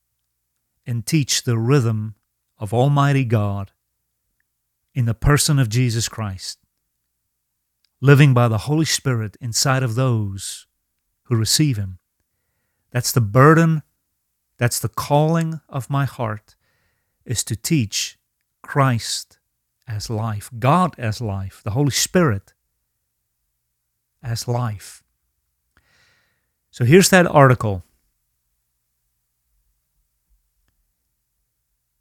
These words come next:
Since the end of the first century, no century has excelled in spiritual depth. In fact,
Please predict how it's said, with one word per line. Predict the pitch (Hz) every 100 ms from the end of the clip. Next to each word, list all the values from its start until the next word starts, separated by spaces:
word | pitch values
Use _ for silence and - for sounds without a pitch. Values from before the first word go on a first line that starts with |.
| _
Since | - 196 226
the | 269 247 226
end | 147 123 123 139 147 -
of | 139
the | 113
first | 127 - 175 - -
century, | - 139 120 110 101 85 _ _ _ _ _ _ _ _ _ _ _ _ _
no | 113 123 151 208
century | - - 190 180 - 117 113 113
has | 117 113
excelled | 113 - - 139 110 101 107 _ _ _ _ _ _ _ -
in | 120
spiritual | - - 127 - 117 107
depth. | 104 120 95 - - - _ _ _ _ _ _ _ _ _ _ _ _ _ _ _
In | 135 117
fact, | - - 185 107 113 - -